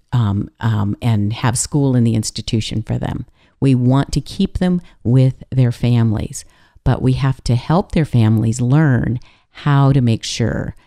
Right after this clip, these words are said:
that their kids are getting an education. So she goes to the home, she talks to the parents, and I can imagine after this class, some of the things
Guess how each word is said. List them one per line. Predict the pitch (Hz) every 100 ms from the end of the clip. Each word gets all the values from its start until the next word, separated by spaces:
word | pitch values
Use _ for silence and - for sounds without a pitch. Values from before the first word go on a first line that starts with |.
| _
that | 123 -
their | 113
kids | - - - - -
are | 120
getting | - 101 107
an | 107
education. | 110 - - 120 107 - 110 - - _
So | -
she | 139 120
goes | - 113 117 139 147
to | -
the | 147
home, | - 147 151 151
she | 156 - -
talks | - 107 113 - -
to | 156
the | 143
parents, | - 139 143 143 - - - -
and | 139
I | 135
can | - 139
imagine | 127 147 175 147 135
after | 127 -
this | 123 135
class, | - - 110 104
some | - 123 120
of | 120
the | 110
things | - - - -